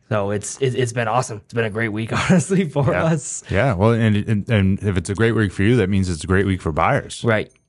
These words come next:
Speaker 1: Right. Exactly. So it's, it, it's been great. I mean, uh, no complaints on our end.
Speaker 2: Yeah. Great.
Speaker 1: Sweet.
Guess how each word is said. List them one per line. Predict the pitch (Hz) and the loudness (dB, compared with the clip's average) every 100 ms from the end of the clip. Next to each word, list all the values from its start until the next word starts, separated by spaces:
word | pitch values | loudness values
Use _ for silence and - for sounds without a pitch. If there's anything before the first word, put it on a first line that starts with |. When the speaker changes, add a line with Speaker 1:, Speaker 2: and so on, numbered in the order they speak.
| _ _ _ | _ _ _
Speaker 1:
Right. | 113 104 78 _ | -4 -2 -4 _
Exactly. | 113 107 95 85 78 - _ _ | -6 -6 -8 -8 -12 -16 _ _
So | - 87 92 | -10 -6 -4
it's, | 98 - | -4 -6
it, | - 120 | -8 -6
it's | 113 117 | -6 -4
been | 123 107 | -4 -2
great. | 101 135 | -2 -2
I | 90 | -2
mean, | 98 95 101 - - | -4 -6 -8 -12 -16
uh, | 73 85 | -14 -10
no | 87 107 | -8 -8
complaints | 104 101 104 104 | -8 -6 -8 -8
on | 101 | -10
our | 107 104 | -12 -12
end. | 101 - _ - | -12 -14 _ -6
Speaker 2:
Yeah. | 95 113 _ _ _ | -4 -4 _ _ _
Great. | - 92 127 - _ | -2 0 -2 -4 _
Speaker 1:
Sweet. | - - 95 143 180 | -20 -14 -6 -6 -6